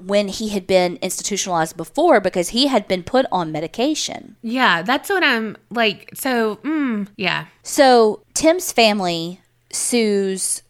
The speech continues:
Speaker 1: Greyhound, the Attorney General of Canada, and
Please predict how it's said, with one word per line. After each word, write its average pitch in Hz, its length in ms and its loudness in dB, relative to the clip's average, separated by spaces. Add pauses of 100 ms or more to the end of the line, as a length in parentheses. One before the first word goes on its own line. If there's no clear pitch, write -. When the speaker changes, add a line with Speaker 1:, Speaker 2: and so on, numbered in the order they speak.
(140)
Speaker 1:
Greyhound, 254 680 4 (180)
the 190 120 0
Attorney 247 360 0
General 240 360 2
of - 100 -2
Canada, 190 640 2 (160)
and 208 640 0